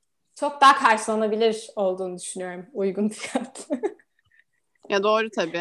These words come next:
Speaker 2: Ee,
Speaker 1: Ya mesela pazar ya, pazar, pazarda ambalaj yok. Hani süper organik olmasa bile yine bir tık okeydir diye düşünüyorum.
Speaker 2: Ya ama bak, e, doğru söylüyorsun kesinlikle. Ama mesela pazarda ambalaj yok. Ya bu, bu arada çok küçük bir kalemini oluşturup,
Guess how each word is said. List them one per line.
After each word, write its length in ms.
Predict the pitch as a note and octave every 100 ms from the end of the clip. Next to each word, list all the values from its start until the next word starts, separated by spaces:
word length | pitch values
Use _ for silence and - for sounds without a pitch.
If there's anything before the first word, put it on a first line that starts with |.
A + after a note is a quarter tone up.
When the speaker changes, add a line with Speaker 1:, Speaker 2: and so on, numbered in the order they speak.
| E3+ -
Speaker 2:
Ee, 40 | F3+ E3+ E3+ F3 - _ _ _
Speaker 1:
Ya 100 | D#4+
mesela 180 | G#4+ C#5 C5+
pazar 400 | C#4+ C4 E4+ F#4+
ya, 200 | D4 A#3+
pazar, 440 | - C4+ D4+ E4+ -
pazarda 400 | C#4+ E4 F4 E4+
ambalaj 580 | C4+ C#4 D4+ D#4+ F4 F4+ -
yok. 480 | C4 C4+ F#3+ - - - - -
Hani 220 | C#4 D4 - - A3 -
süper 380 | - D#4 D#4+
organik 460 | C#4+ C#4 C#4+ D4+ D4+
olmasa 480 | D4+ D#4 B3 A#3+ G#3
bile 360 | A#3 E4 F4 - - - - - _ _ _
yine 300 | - C4+ D4
bir 80 | D4
tık 180 | - -
okeydir 500 | D4+ - G3+ F3+ F3
diye 180 | F3+ F3+
düşünüyorum. 600 | F3+ - F#3+ F3 E3+ F#3
Speaker 2:
Ya 60 | E4
ama 100 | G4+ B4
bak, 60 | D4+ D4
e, 320 | A#3 B3 - B3
doğru 220 | C#4 D4+
söylüyorsun 520 | C#4+ G#3+ F#3 F#3+ B3+
kesinlikle. 640 | B3 A3 - G3+ - D#4+ - _ _
Ama 100 | D#4
mesela 200 | F#4 F#4 F4
pazarda 380 | C4+ C#4+ D4 D4+
ambalaj 320 | C4+ C4 B3+
yok. 100 | G#3+
Ya 140 | A#3
bu, 180 | B3+ A#3+
bu 60 | C#4+
arada 180 | D4 D4
çok 200 | C4+ -
küçük 300 | - - -
bir 80 |
kalemini 440 | G3+ A3 G#3+ A3 G#3+
oluşturup, 560 | G3+ F#3+ - A#3 G3+